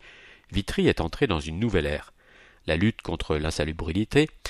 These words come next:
et pour l'accès aux soins a été très vite érigée en mission prioritaire.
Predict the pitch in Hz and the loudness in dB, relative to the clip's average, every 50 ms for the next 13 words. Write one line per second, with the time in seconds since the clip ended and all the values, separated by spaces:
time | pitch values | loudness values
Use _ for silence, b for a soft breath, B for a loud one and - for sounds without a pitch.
0 | B B B - 78 - - 80 78 80 - - - 73 73 78 - - 147 156 | B B B -8 -6 -4 -4 -4 -4 -6 -6 -4 -4 -4 -4 -4 -4 -2 0 2
1 | 151 95 76 71 - - - - - - 110 95 120 156 - - 85 76 107 104 | 2 2 2 0 -4 -10 -12 -8 -4 -2 0 0 0 0 0 -2 -2 0 0 -2
2 | - 131 120 82 82 90 - - 131 131 - - 117 92 85 85 85 - - - | 0 -2 -2 -2 -4 -4 -4 -2 -2 -2 0 0 0 0 0 -2 -4 -6 -8 -10
3 | - - | -10 -14